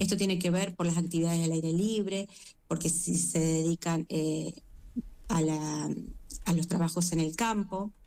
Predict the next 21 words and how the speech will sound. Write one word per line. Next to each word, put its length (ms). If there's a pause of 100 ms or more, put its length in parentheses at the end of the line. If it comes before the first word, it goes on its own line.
¿m? 260 (440)
Sin 240
la 120
protección 440
adecuada 680
hemos 260
visto 240
muchísimos 600
casos 320
de, 180
de, 260
de 120
cánceres 440
de 120
piel 380 (240)
y 60
algunos 300
muy 160
avanzados, 580
lamentablemente. 840 (800)
Eh, 680